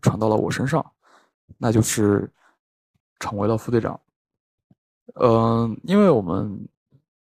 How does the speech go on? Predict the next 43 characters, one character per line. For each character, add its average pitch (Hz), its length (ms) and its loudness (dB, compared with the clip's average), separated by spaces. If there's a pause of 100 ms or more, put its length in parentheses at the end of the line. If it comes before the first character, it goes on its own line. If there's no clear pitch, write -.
(240)
学 - 300 0
院 143 160 2
辩 139 120 2
论 139 100 -4
队 139 100 2
的 120 160 0 (520)
特 - 240 4
征， 123 400 0
我 - 120 -10
们 95 160 -4
这 113 160 2
个 110 180 0 (260)
特 - 140 2
殊 - 160 2
性， 151 260 2 (640)
队 139 120 4
长 120 160 0
和 120 140 -2
副 - 100 -2
队 139 140 6
长 110 260 0
呢， 107 220 0
通 - 180 -6
常 - 220 -6
的 110 80 2
任 120 240 2
期 - 320 -4
也 95 100 4
就 117 160 2
只 110 200 0
有 110 180 4
一 113 80 -4
年， 107 520 -2 (1160)
总 95 260 -2
而 107 160 2
言 110 200 2
之， 120 240 4
会 117 240 4
在 95 400 0
某 98 260 2
一 104 60 0
年 98 440 -4 (180)
的 107 580 0